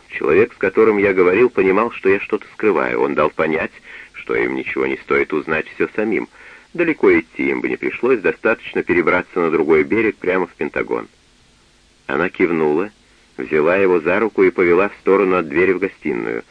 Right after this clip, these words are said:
«Как ты себя чувствуешь?» «Хорошо, как будто сбросил груз».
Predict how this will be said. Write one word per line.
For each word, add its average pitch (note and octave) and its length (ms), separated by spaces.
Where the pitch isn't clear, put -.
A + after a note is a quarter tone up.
«Как G2+ 180
ты G#2+ 120
себя A#2+ 180
чувствуешь?» - 760
«Хорошо, C#2 540
как C#2+ 200
будто C2 300
сбросил B1+ 480
груз». C2 280